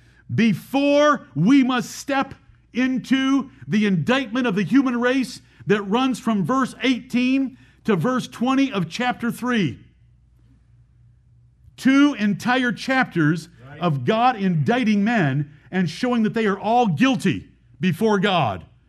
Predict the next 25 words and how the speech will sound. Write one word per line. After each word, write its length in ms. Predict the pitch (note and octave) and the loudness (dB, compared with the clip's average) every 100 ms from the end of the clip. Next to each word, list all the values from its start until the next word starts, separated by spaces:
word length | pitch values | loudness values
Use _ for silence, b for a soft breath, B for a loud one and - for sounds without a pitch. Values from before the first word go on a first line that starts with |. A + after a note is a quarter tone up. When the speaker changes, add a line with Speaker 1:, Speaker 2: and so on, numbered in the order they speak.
| _ | _
Speaker 1:
We're 200 | E3 F#3 | 0 2
all 280 | F#3+ B3 C4+ | 4 2 2
guilty 500 | E3+ A#3 G#3+ E3+ F#2 - _ _ _ _ _ _ | 2 0 0 -4 -6 -12 _ _ _ _ _ _
before 400 | F#3 D3 G#3+ F#3+ | -2 0 0 0
God. 280 | D#3+ F3 D#3+ | 2 2 2
"There 140 | A#3+ | 0
is 140 | G#3 D#3+ | 2 2
none 280 | G#3 D#4+ | 4 4
that 140 | C#4 E3 | 2 0
doeth 300 | A3 F3+ - | 2 0 2
good, 340 | F#3 D3+ G2+ b b | 0 0 -4 b b
no, 300 | E3 B3+ C4 | 0 2 2
not 260 | B3 A3+ | 0 0
one. 340 | G3+ G#3 D3+ A2+ b - | 0 0 0 -4 b -4
There 220 | G#3 A3+ | -2 0
is 160 | G3+ F#3 | 0 0
none 240 | C#4 D#4+ | 2 2
that 140 | C4 | 2
doeth 280 | F#3 A3 E3+ | 0 0 0
righteous. 500 | F3 F#3+ - C3+ - b b | 0 -2 -2 -6 -8 b b
There 200 | F3 A#3+ | -2 0
is 140 | G#3 F#3 | 0 0
none 260 | G#3+ D#4+ | 2 2
that 100 | D4+ | 2
understandeth. 760 | A#3+ G#3 - G#3+ G3+ D#3+ B2 | 0 0 -2 -2 0 -2 -4